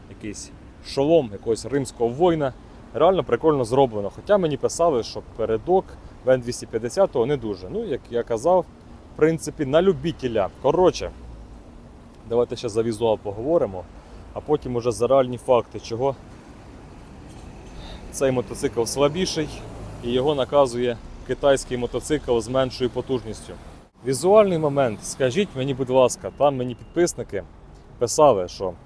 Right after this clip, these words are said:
пожди, ось вийде новий Н двісті п'ятдесят або Пульсар, і все зміниться. А я писав цим людям:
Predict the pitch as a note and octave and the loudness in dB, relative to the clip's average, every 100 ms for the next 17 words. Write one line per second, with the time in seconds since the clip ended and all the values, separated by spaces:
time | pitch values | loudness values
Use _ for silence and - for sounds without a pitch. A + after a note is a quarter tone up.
0 | - - - - - B2 B2+ A#2+ D#3+ B2 | -20 -20 -20 -20 -2 4 4 4 2 2
1 | E2+ B2+ A2+ A#2+ C3+ A#2 A#2+ C3+ A2+ G#2 | 0 -2 0 2 2 2 -2 0 0 0
2 | A2+ G#2+ A2 - A2 G#2+ - F3 - G#2 | -2 -2 -6 -6 -6 -6 2 4 2 -4
3 | G2 A#2 A2 A2+ G2 - - - - - | -8 -6 -2 0 0 -2 -20 -20 -20 -20
4 | - - - - - A2+ A2 G2+ F2+ - | -20 -20 -20 -20 -10 -4 -2 -2 -6 -20
5 | - - - - - - - D#3+ D3 C#3+ | -20 -20 -20 -20 -20 -20 0 4 4 4
6 | D#3 A2+ - F2+ - - - - - - | 0 -2 -6 -10 -10 -18 -20 -20 -20 -20
7 | - - - G#2 E3 G#3+ A#3 D#3 A#2 B2 | -20 -20 -6 2 2 4 4 6 4 0
8 | G#2+ G#2 F#2+ | -2 -2 -4